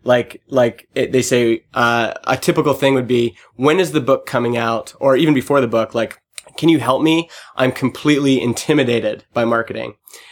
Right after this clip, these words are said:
And, um, I, I thought that was interesting. You know, there's this, this one very strong pattern of them feeling this way. Um, another pattern was the way that they thought about marketing.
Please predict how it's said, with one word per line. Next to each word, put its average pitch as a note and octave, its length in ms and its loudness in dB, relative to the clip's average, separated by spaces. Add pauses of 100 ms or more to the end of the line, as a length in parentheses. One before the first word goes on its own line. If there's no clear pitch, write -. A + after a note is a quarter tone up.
(320)
And, B2 420 0 (220)
um, A#2+ 460 -2 (360)
I, - 280 -4
I - 140 0
thought C3+ 180 -2
that C3 40 2
was B2 140 -2
interesting. B2+ 500 0
You A2+ 60 -2
know, A#2 120 -2
there's A#2 200 -4
this, - 320 -8
this B2 260 -4 (300)
one C#3+ 260 2
very C#3+ 300 2
strong B2 300 0
pattern A2 440 -4
of G#2+ 160 -8
them A2 300 -6 (140)
feeling D3 280 2
this A2 180 -10
way. A2+ 280 -8 (560)
Um, A#2+ 420 -2 (420)
another F3+ 640 2 (100)
pattern C#3+ 480 0
was C3 520 0 (120)
the C3 140 -8
way F3 500 2
that C3+ 320 -4
they C3 500 0 (160)
thought F3+ 340 0
about B2 240 2
marketing. A#2+ 640 -2